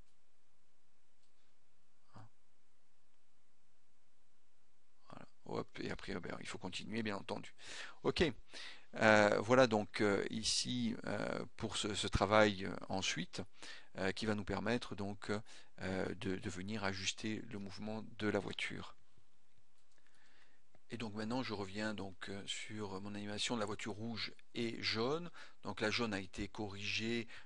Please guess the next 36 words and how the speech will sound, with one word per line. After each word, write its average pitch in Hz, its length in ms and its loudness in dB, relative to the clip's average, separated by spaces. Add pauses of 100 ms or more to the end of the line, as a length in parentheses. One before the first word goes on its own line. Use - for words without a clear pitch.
avec 98 420 -4
une, 98 280 -6 (460)
euh, 50 220 -4 (640)
un 92 160 -8
début 104 540 -6
doux, 113 380 -4
une 101 260 -4
accélération 110 720 0
et 95 100 -4
un 95 80 -4
ralentissement 98 640 -6
ensuite. 131 340 -8
Donc, - 320 -8 (640)
euh, 90 240 -2
démarrage, 104 840 0
accélération 95 640 -4
et 95 80 -6
ralentissement. 101 960 -4 (400)
Et 98 60 -4
la 98 80 2
voiture 92 240 -4
rouge 107 300 -4
reste 98 420 -4
donc, 92 500 -6
euh, 95 140 -4
linéaire. 95 640 -6 (360)
Et - 40 -8
donc 98 220 -6
on 98 100 -4
voit 98 220 -2
bien 107 200 -4
maintenant 104 380 -4
dans 101 180 -2
l'animation 98 520 -6
la 95 60 -6
différence. 98 720 -6